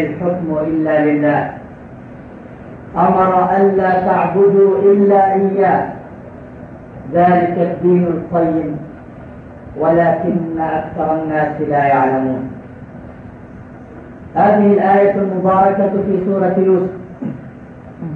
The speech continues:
وهي تشير إلى موضوع خطير، بل هو موضوع هذا الدين وموضوع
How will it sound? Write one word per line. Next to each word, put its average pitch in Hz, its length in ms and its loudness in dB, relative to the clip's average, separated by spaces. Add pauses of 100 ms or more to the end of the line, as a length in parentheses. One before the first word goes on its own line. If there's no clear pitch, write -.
(1500)
وهي 202 380 4
تشير 226 420 4
إلى 208 360 4
موضوع 202 540 4 (300)
خطير، 220 440 2 (1500)
بل 175 140 4 (160)
هو 196 320 4
موضوع 208 420 4
هذا 202 360 4
الدين 214 540 2 (920)
وموضوع 190 840 2